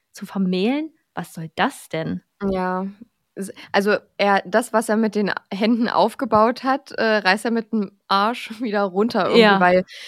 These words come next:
Speaker 2: er,
Speaker 1: Ja.
Speaker 2: er hat sich, wie ich gesagt hab, am Anfang relativ bedeckt gehalten und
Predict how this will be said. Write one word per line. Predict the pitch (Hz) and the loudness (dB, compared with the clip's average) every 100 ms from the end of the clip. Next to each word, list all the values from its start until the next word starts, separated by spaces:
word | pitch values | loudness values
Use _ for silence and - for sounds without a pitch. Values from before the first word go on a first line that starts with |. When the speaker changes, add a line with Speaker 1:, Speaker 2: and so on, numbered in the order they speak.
| - - | -18 -2
Speaker 2:
er, | 208 202 202 190 | 2 4 4 2
Speaker 1:
Ja. | 190 196 - _ 165 165 | -2 -8 -16 _ -12 -2
Speaker 2:
er | 220 | 0
hat | 220 - | 0 -2
sich, | 240 - | -4 -2
wie | 214 | -6
ich | - | -6
gesagt | 190 190 190 214 | 0 0 0 -8
hab, | 196 | -4
am | 190 185 180 | -4 -4 -4
Anfang | - 202 - 208 202 185 - - | -2 -4 -4 -2 0 -2 -4 0
relativ | 208 233 233 196 - | 4 4 2 -8 -2
bedeckt | 196 208 - | 0 0 -2
gehalten | 226 220 214 214 220 208 | 0 2 2 4 2 2
und | 196 190 185 | 2 4 2